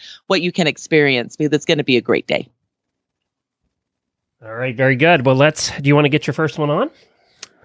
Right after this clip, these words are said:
Speaker 1: I would love that.
Speaker 2: All right, why don't you tell us about her, and I'll get her queued up here.
Speaker 1: Absolutely. So Julie Fisher, um,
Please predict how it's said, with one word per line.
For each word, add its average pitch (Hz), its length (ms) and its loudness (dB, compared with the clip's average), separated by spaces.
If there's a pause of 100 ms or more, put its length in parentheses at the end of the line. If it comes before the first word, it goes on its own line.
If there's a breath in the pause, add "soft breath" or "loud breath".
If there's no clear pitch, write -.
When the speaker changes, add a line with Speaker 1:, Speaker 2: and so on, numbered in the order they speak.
(140)
Speaker 1:
I 175 80 0
would 180 140 0
love 196 200 2
that. - 360 -6
Speaker 2:
All 104 220 -4
right, 120 280 2
why 123 80 -4
don't 127 160 -4
you 117 80 -8
tell 123 240 -2
us 123 120 -8
about 127 240 0
her, 170 100 -6
and 127 100 -6
I'll 110 100 -8
get 110 180 -10
her 101 100 -12
queued - 320 -10
up 98 200 -16
here. - 420 -20 (480)
Speaker 1:
Absolutely. 196 480 0
So 190 240 2
Julie 285 340 0
Fisher, 196 680 2
um, 175 280 0